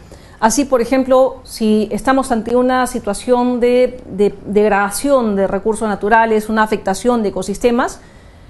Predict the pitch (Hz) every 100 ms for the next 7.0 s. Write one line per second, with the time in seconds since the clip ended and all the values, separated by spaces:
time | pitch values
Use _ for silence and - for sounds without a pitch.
0 | - - 254 277 269 226 220 285 277 240
1 | 233 233 - - 208 202 202 202 202 190
2 | - - - - - - 220 214 226 262
3 | 262 240 254 254 247 233 220 247 240 226
4 | 269 240 - 269 262 - 466 - - -
5 | - - - 254 262 262 - - - 254
6 | - - 247 254 - 254 247 254 240